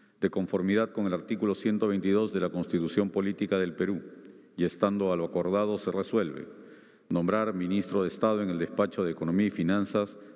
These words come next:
al señor Oscar Miguel Graham Yamauchi. Regístrese, comuníquese y publíquese.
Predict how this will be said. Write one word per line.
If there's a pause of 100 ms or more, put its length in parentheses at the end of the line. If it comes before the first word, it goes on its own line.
al
señor
Oscar
Miguel
Graham (200)
Yamauchi. (680)
Regístrese,
comuníquese
y
publíquese.